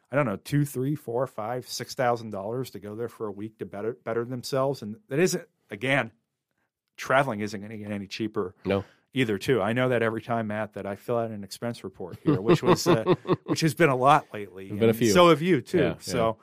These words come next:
Speaker 1: really lucky. Uh, I know I keep saying that, but yeah, the Carolinas G C S A show, what they pulled off this year, giving all the factors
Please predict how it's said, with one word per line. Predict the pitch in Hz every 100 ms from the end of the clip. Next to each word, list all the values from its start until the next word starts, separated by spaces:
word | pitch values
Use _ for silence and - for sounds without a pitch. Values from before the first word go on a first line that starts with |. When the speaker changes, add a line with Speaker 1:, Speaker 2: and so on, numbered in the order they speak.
| _ _ _ _ -
Speaker 1:
really | 151 170 143
lucky. | 135 123 131 110 - _ -
Uh, | 117 107 98 - _ _ _ _ _ -
I |
know | 117
I | 117
keep | 117 117
saying | - 107
that, | 98 98
but | 98 107
yeah, | 104
the | 90
Carolinas | 120 117 110 101
G | 107
C | -
S | 98 -
A | 98
show, | 92 104 101
what | 98 101
they | 110
pulled | 104 117 110
off | 104 - _ _ _ _ _ -
this | 117 131 123
year, | 120 113 107 104 _ _ _ _ -
giving | 123 117 107 - _ _ -
all | 123
the | 117
factors | 120 110 - 113 98 -